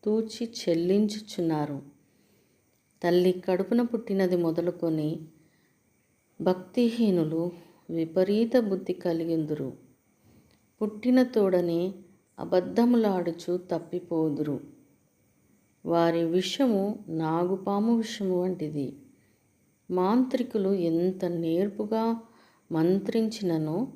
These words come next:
వారి స్వరము తనకు వినపడకుండునట్లు, చెవు మూసుకొనినట్టు చెవిటి పాము వలె వారున్నారు. దేవా, వారి నోటి పండ్లను విరగొట్టుము.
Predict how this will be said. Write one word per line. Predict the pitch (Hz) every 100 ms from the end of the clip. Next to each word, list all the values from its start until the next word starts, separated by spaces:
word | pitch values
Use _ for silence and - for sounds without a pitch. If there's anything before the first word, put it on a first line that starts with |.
| - _ _ _
వారి | 180 185 202
స్వరము | 202 - 208 233 254 247
తనకు | 202 185 180 170 170
వినపడకుండునట్లు, | 170 156 175 175 202 226 220 185 170 170 151 - 147 151 - - - _ _ _ -
చెవు | - 226 254
మూసుకొనినట్టు | 262 220 202 202 - 180 170 165 156 151 - 147 151 - - _ _ _ _ _ -
చెవిటి | - 214 254 254
పాము | 247 220 190 185 175
వలె | 165 156 175
వారున్నారు. | 185 165 151 151 151 147 139 - - _ _ _ _ _ _ _ -
దేవా, | 160 156 156 151 160 156 - _ _ _ _
వారి | 175 180 190
నోటి | 185 180 175 190 233 240 254
పండ్లను | 254 - 180 170 208 220 190 175
విరగొట్టుము. | 170 160 160 185 190 190 190 202 180 -